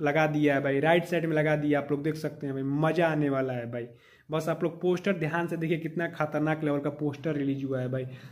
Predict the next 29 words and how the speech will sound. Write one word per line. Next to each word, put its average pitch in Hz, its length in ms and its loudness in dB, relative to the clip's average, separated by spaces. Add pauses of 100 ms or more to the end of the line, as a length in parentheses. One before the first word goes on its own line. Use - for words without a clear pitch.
(180)
अभी 165 220 2
एक 185 160 4
ही 220 100 4
पोस्टर 196 500 2
आया 180 260 6
हुआ 175 220 8
है, 185 320 4 (240)
और 156 120 4
जैसा 165 300 4
कि 185 120 4
आप 185 200 4
लोग 180 120 4
जानते 175 360 2
ही 185 120 4
हैं 175 100 4
कि 175 120 -2
सीरीज 180 280 2
में 170 180 2
दो 170 140 4
तीन 196 220 4
एक्ट्रेस 180 360 2
रहने 170 240 2
वाली 160 280 4
हैं 151 120 4
भाई, 147 160 6
टॉप 165 400 2
टॉप 156 320 0
क्लास 151 280 0
की। 160 260 -6